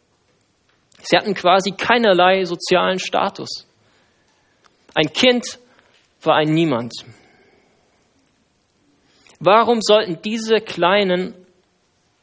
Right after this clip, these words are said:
ein so großes Vorrecht haben, in die Gegenwart Jesu, des Sohnes Gottes, zu kommen? Es gibt letztendlich keinen Grund dafür. Und dennoch gewährt es Jesus nicht bloß, nein,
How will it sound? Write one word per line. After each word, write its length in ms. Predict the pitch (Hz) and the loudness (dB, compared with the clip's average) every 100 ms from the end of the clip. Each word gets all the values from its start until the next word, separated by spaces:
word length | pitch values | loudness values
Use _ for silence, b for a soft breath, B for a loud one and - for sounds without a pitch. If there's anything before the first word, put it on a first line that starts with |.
| _ _ _ _ _ _ _ _ _ - | _ _ _ _ _ _ _ _ _ -8
ein 140 | 139 | -4
so 160 | 151 226 | 2 2
großes 400 | 226 202 185 - - | 2 -2 -2 -6 0
Vorrecht 460 | 202 175 147 - | 0 0 -4 -2
haben, 440 | 151 143 151 151 - _ _ _ b b b | 0 0 0 -8 -14 _ _ _ b b b
in 80 | 147 | -12
die 140 | 147 | -8
Gegenwart 520 | 185 214 208 196 180 | -2 0 2 0 0
Jesu, 640 | 156 180 180 151 151 147 151 | 2 2 2 0 -4 -4 -6
des 160 | 131 - | -10 -4
Sohnes 380 | 175 180 165 - | -2 -2 -4 -4
Gottes, 300 | 143 139 123 | -4 -4 -10
zu 180 | - - | -12 -14
kommen? 320 | 113 104 - _ _ _ b b - | -16 -16 -20 _ _ _ b b -8
Es 100 | 151 | -6
gibt 180 | 226 | -4
letztendlich 340 | 160 127 127 - | -6 -6 -8 -10
keinen 180 | 110 104 | -12 -14
Grund 240 | - 117 | -12 -12
dafür. 260 | 104 - - _ _ _ _ _ _ _ _ _ _ _ _ _ _ _ _ _ _ _ _ _ _ _ _ _ B B | -14 -18 -20 _ _ _ _ _ _ _ _ _ _ _ _ _ _ _ _ _ _ _ _ _ _ _ _ _ B B
Und 180 | 151 180 | 0 2
dennoch 220 | 254 240 | 2 2
gewährt 340 | 185 214 262 | 2 2 2
es 120 | 247 196 | 0 -2
Jesus 280 | 190 190 | -2 -2
nicht 220 | 202 202 - | -4 -4 0
bloß, 320 | 208 233 233 | 0 0 -2
nein, 340 | 175 202 233 | -2 0 -2